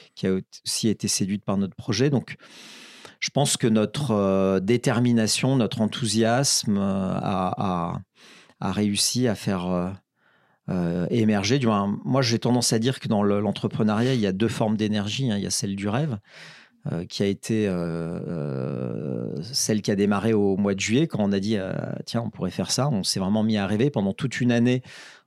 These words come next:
On a, on a enrichi ce rêve et puis on a eu cette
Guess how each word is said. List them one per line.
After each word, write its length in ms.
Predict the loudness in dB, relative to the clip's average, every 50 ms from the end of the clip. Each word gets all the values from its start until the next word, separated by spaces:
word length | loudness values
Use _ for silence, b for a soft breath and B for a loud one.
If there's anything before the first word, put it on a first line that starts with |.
| B -6 -4
On 160 | -2 0 0
a, 280 | 0 0 0 0 -2 -2
on 160 | -2 0 0
a 80 | 2 2
enrichi 380 | 2 2 0 0 -2 -2 -2
ce 160 | -2 0 0
rêve 320 | 0 2 2 2 2 2 2
et 60 | 0
puis 360 | -2 -2 -4 -2 0 2 2 4
on 120 | 4 4
a 80 | 4 2
eu 80 | 2
cette 420 | 2 2 0 0 -2 _ -10 -8